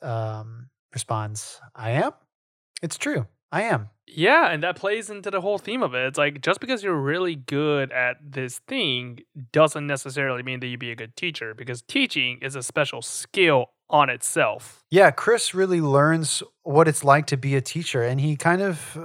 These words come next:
Speaker 1: gets obsessed with it. Like, he's really into it. He's almost more into the driving lessons we see than Marilyn is. Like, his, his, uh, he, he never, I guess he was too modest at first to take this, uh, teaching opportunity.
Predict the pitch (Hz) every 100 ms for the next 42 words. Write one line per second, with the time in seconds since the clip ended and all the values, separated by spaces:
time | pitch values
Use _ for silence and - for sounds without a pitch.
0 | 202 156 196 165 - 165 202 165 139 127
1 | 135 170 147 151 160 151 139 156 131 165
2 | 202 202 196 165 160 160 156 143 147 143
3 | 131 127 127 127 120 120 120 - 120 117
4 | - - - - _ 139 127 131 123 123
5 | 120 135 131 123 117 113 107 117 113 -
6 | - - - - _ - 151 175 139 143
7 | 127 123 113 107 110 110 151 180 151 170
8 | 175 170 156 147 135 - _ _ _ 135
9 | 160 185 196 160 175 139 131 147 135 117
10 | - 120 120 - - _ _ - 127 139
11 | 127 131 123 - 117 117 156 143 147 139
12 | 139 147 139 139 139